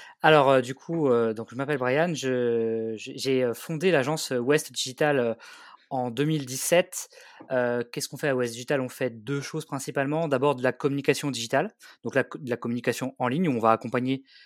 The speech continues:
des entreprises à être visibles sur Internet, euh, mais également aussi, euh, être préférées, hein, euh, sur des marchés concurrentiels. Donc, on va essayer vraiment de travailler la, ce qu'on appelle la préférence de marque. Et, euh, on fait aussi du web marketing,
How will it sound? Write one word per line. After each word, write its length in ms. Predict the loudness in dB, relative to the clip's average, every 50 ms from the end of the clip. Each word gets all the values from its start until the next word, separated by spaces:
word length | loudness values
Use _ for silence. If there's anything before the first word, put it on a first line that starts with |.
| _ _ _ 2
des 120 | 2 4 4
entreprises 440 | 2 0 0 0 2 2 2 2 2
à 140 | 0 2 2
être 200 | 2 0 -2 -4
visibles 540 | -2 -2 -2 0 2 4 4 4 4 4
sur 220 | 2 2 0 0 0
Internet, 500 | 0 0 0 2 2 2 0 -2 -6 -16 -16 -20 -20 -20 -18 -18 -18 -16 -6 0 4
euh, 880 | 4 6 6 6 4 4 4 4 4 2 2 2 2 0 0 0 0 0
mais 140 | 2 2
également 280 | 4 4 4 2 2 2
aussi, 440 | 2 0 -2 -2 -4 -2 2 4 6
euh, 260 | 6 6 6 4 2
être 320 | 2 0 -2 -2 -2 -4
préférées, 600 | -4 -2 0 0 0 2 4 4 4 4 4 2
hein, 200 | 2 2 2 2 2
euh, 120 | 2 0
sur 180 | 0 -2 -6 -6
des 80 | -4
marchés 280 | -4 -4 -4 -6 -8 -10
concurrentiels. 580 | -10 -12 -10 -8 -8 -8 -6 -2 -2 -2 -2 -2
Donc, 100 | -6 -10 -10
on 60 | -10
va 80 | -10 -8
essayer 180 | -6 -6 -4
vraiment 220 | -2 -2 -2 -2 -2
de 40 |
travailler 260 | -4 -2 0 0 0 0
la, 140 | 0 -4 -6 -12 -20 -20 -20 -20 _
ce 80 | -8
qu'on 60 | -4 -2
appelle 140 | 0 0
la 80 | 0 -2
préférence 360 | -4 -6 -10 -8 -6 -6 -6
de 60 | -4
marque. 320 | 0 0 -2 -2 -4 -14 -20 _ _ _ -18 -18 -18 -16 -18 -20 -12 _ 2
Et, 360 | 4 6 8 6 6 6 4
euh, 100 | 4 2
on 80 | 2 0
fait 120 | 0 0
aussi 200 | -2 -2 -2 -6
du 80 | -4 2
web 200 | 4 4 6 6
marketing, 560 | 4 0 0 -2 -8 -6 -4 -4 -4 -6